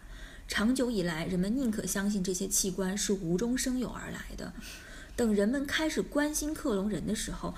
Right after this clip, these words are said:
思考他们是否应该被创造出来的时候，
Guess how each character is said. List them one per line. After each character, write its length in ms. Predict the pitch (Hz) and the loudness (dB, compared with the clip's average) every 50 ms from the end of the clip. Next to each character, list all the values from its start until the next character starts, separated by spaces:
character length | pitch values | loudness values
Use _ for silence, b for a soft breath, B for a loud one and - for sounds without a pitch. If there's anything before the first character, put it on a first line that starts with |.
| B B B | B B B
思 240 | - - - 285 294 | -2 -2 0 2 0
考 160 | 294 285 - | 0 0 -2
他 160 | 202 - 240 | -2 0 0
们 100 | 220 240 | 2 2
是 200 | 240 - - 294 | 2 2 0 0
否 160 | 269 - - - | 0 -2 -2 -2
应 100 | 190 214 | 0 0
该 140 | 247 254 | 0 0
被 160 | 254 262 240 226 | 0 -2 -2 -2
创 260 | - - 330 330 240 | -2 -4 -2 0 0
造 160 | - - - | -2 -2 -4
出 140 | 180 - 196 | -6 -6 -6
来 160 | 180 - - | -6 -6 -6
的 80 | - - | -8 -8
时 160 | - - 180 | -8 -8 -8
候， 220 | - - 165 - | -10 -10 -10 -8